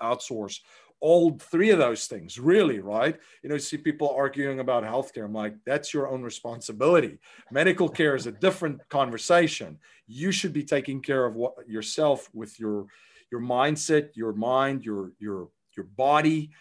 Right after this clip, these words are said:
working out, exercising, hydrating, sleeping, your proper nutrition, all those things you should be taking care of." Um, and it's the same thing with relationships, you know, whether you have a spouse or a partner,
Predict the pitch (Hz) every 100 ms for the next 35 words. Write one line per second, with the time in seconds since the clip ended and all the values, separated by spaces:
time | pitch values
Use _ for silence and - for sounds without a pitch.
0 | _ _ 117 156 156 147 131 143 143 139
1 | 135 139 160 131 147 135 127 135 127 107
2 | 123 117 131 131 127 123 - - 139 147
3 | 147 143 135 131 - _ - 120 - 151
4 | 139 - 147 135 123 - 147 135 156 139
5 | 139 143 180 190 185 151 165 143 110 156
6 | - 143 110 113 107 98 92 104 85 87
7 | _ _ - - _ 127 123 123 123 127
8 | - 147 147 151 143 131 117 107 120 147
9 | 160 135 117 101 - 113 110 113 113 113
10 | 120 110 107 104 95 - 175 165 156 147
11 | 110 98 - 165 175 170 170 160 160 151